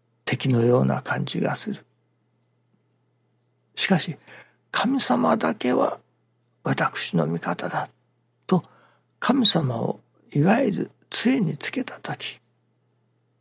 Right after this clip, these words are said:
神様を信じると言いますけれども、神様は私の敵だと信じても安心はいただけませんね。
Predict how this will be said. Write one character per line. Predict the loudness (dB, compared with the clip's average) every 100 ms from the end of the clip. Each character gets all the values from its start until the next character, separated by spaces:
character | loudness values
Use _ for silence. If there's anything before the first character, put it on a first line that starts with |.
| _ _ _ _ _ -2
神 | 0 0
様 | 0 2 2
を | 2 -2 -10 _ _ _ _ _ -2
信 | 0 4 2
じ | 2 0
る | -2 -8 _ _ 2
と | 4
言 | 4
い | 2
ま | 2
す | -2 -4
け | -4
れ | -2
ど | -2
も、 | -4 -6 -14 _ _ _ _ _ 2
神 | 2 4
様 | 0 -2
は | 0 0
私 | 2 0 4
の | 4 2
敵 | 0 -2
だ | -2 -4 _ _ _ 0
と | 2
信 | 4 4 2
じ | 0 -2
て | 0
も | 0 -2 -8 _ _ _ _ _ _ _ _ _ _ _ 0
安 | 0
心 | 0 0 0
は | 2
い | 2
た | 0
だ | 0
け | -2
ま | -2 -2
せ | -4
ん | -6
ね。 | 0 2